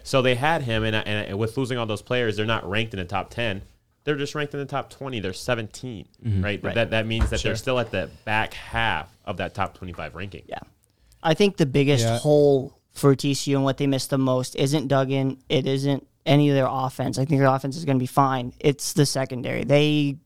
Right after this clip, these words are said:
Speaker 2: graduated a really good corner that's now playing in the N F L, and they had a couple safeties that were really good that graduated.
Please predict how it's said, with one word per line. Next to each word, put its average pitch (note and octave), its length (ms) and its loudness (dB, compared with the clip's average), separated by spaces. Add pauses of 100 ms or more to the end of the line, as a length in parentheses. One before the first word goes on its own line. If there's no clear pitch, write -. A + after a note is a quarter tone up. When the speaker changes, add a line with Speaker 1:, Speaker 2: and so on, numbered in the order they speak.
(280)
Speaker 2:
graduated C3+ 640 2
a C#3 40 -4
really C#3 240 2
good D#3 140 0
corner D3+ 280 2
that's C3+ 220 -4
now C#3 140 -4
playing D3 580 -2 (360)
in D3 100 6
the C#3+ 80 8
N D3 80 6
F D3+ 160 0
L, C3+ 260 -2 (360)
and C#3 100 4
they C#3 40 6
had C3 160 6
a C3 40 0
couple C#3 260 -4
safeties C#3+ 420 2
that C#3+ 80 6
were C#3 160 -2
really C#3+ 300 0
good C#3 400 2 (380)
that C#3+ 160 2
graduated. C3 800 2